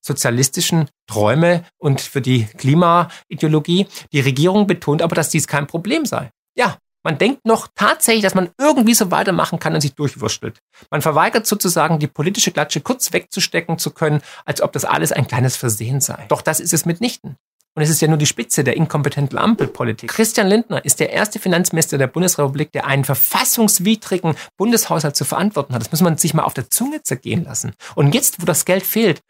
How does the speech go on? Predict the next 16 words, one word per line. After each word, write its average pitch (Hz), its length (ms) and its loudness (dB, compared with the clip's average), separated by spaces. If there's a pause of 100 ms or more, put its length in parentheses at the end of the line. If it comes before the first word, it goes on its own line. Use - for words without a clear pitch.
(100)
muss 151 120 2
es 156 100 2
irgendwo 139 300 2
anders 135 320 0
herkommen. 135 400 -2 (240)
Und 143 280 0 (520)
woher 180 380 2
wird 185 100 2
es - 140 -2
wohl 175 100 0
kommen? 170 460 2
Hm. 131 580 4 (1120)
Was - 140 -4
glaubst - 320 2
du? 107 100 -4 (760)
Natürlich, 269 440 0